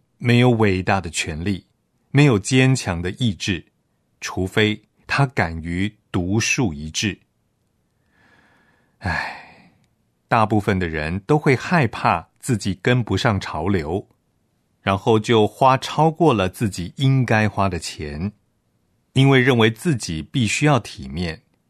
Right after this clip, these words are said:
你们不敢在所处的圈子里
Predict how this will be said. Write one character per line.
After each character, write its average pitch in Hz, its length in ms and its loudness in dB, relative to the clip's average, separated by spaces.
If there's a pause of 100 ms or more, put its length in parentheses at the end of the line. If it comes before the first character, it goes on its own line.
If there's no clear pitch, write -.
(1200)
你 143 100 2
们 151 180 4
不 185 80 2
敢 110 280 2
在 135 200 2
所 123 280 2
处 117 160 -4
的 104 100 0
圈 170 300 0
子 123 120 0
里 82 300 -8